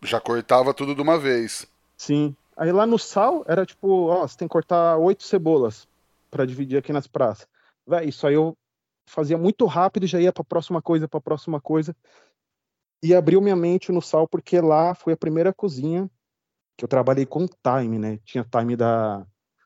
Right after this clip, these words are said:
Speaker 2: tinha tempo mesmo, assim, de você apertar o time da massa, da carne. E eu fiquei, "Cara, o que que esses caras tá fazendo? Não tô entendendo nada." Até que eu fui entendendo, fui me aprimorando, passei em todas as praças, desde o, comecei como ajudante, depois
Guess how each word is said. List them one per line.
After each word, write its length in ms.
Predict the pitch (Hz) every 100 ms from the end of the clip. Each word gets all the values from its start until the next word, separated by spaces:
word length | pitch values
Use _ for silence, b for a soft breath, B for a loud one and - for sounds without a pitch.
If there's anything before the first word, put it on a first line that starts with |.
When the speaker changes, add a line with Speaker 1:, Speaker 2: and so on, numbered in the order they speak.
| _ _ -
Speaker 2:
tinha 160 | 135
tempo 320 | - 156 -
mesmo, 320 | 240 156 147 143
assim, 180 | -
de 60 | 123
você 60 | 143
apertar 300 | 151 143 151
o 80 |
time 320 | 139 139 143 139
da 140 | 147
massa, 600 | 143 147 143 - 123 104
da 140 | 117 139
carne. 580 | - 139 135 135 120 92 _ _ _ _ _ _ _ _ _ -
E 40 |
eu 60 | 156
fiquei, 240 | - - - _ _
"Cara, 160 | - 381
o 40 |
que 100 | -
que 80 | 311
esses 180 | - 214
caras 220 | - 185
tá 100 | 196
fazendo? 300 | 185 156 165
Não 80 | 165
tô 100 | -
entendendo 360 | 160 160 165 170
nada." 360 | 139 135 113 - _
Até 240 | - 117 127
que 100 | 160
eu 40 |
fui 180 | - 147
entendendo, 640 | 139 156 151 135 151 170
fui 160 | 165 143
me 80 | 143
aprimorando, 920 | - - 147 160 139 139 156 180 180 _ -
passei 340 | 135 - 165
em 80 | 160 -
todas 300 | 160 185 196
as 140 | 175
praças, 520 | - 123 143 143 156 -
desde 300 | 120 147 147
o, 220 | 156 139
comecei 340 | - 139 120 139
como 240 | 160 160
ajudante, 600 | 170 147 135 139 143 - _ _ _ _ _
depois 360 | 107 104 143 -